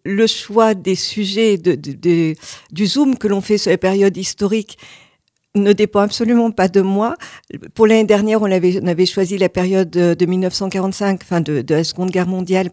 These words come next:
parce que ça correspondait à l'anniversaire de la fin de cette guerre. Cette année, on a choisi le dix-neuvième siècle parce qu'il est très important pour notre région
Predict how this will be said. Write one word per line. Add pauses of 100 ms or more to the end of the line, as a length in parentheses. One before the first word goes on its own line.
parce
que
ça
correspondait
à
l'anniversaire (480)
de
la
fin
de
cette
guerre. (440)
Cette
année,
on
a
choisi
le
dix-neuvième
siècle
parce
qu'il
est
très
important
pour
notre
région